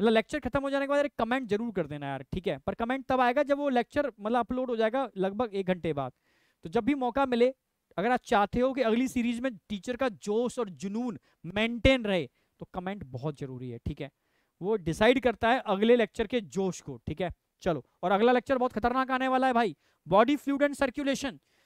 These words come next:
जिसमें हार्ट से भर भर के क्वेश्चन आते हैं और हाईली कॉन्सेप्चुअल, ठीक है? तो वहां सारे कॉन्सेप्ट क्लियर करने वाले हैं, हार्ट से रिलेटेड सारे कॉन्सेप्ट, क्लियर है? नेक्स्ट वीक थर्सडे को,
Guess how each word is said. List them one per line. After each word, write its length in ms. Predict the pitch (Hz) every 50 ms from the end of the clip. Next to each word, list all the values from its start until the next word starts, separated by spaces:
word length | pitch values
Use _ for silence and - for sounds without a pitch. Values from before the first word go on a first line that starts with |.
| _ _
जिसमें 320 | 156 196 - - 277 294 285
हार्ट 520 | 240 190 185 208 240 269 302 330 311 -
से 240 | 311 - - 320 302
भर 300 | 233 175 180 185 247 285
भर 160 | 269 294 302
के 100 | 254 294
क्वेश्चन 300 | 254 277 269 - - 277
आते 280 | 269 262 247 - 285 294
हैं 80 | 277 - _ _ _ -
और 200 | 196 185 - - -
हाईली 300 | 175 202 240 277 311 320
कॉन्सेप्चुअल, 720 | - 269 247 233 - - 202 - - - - 180 131 123 - _ _ _ _
ठीक 120 | 180 190 226
है? 140 | 240 202 - _ _ _ _ _ _ _
तो 100 | 165 160
वहां 280 | 160 180 196 240 277
सारे 320 | 240 - - 214 240 277 269
कॉन्सेप्ट 400 | - 247 233 - - 262 - -
क्लियर 180 | 240 233 233
करने 260 | - 233 226 226 233
वाले 200 | 226 226 220 233
हैं, 80 | 254 262
हार्ट 500 | 240 160 165 202 220 247 277 277 - 262
से 200 | 226 - 262 254
रिलेटेड 420 | 233 233 226 226 208 - 269 262 - _ _ _ _
सारे 380 | - - - - 226 233 240 240
कॉन्सेप्ट, 440 | - 202 175 - - 147 127 - -
क्लियर 220 | 196 220 240 262
है? 80 | 254 247 - _ _ _ _ _ _ 165
नेक्स्ट 580 | 170 180 196 214 233 269 311 302 - - -
वीक 440 | 262 196 185 233 262 302 320 - 262
थर्सडे 680 | - _ - - 262 285 302 294 277 214 285 285 254
को, 240 | 190 196 165 127 -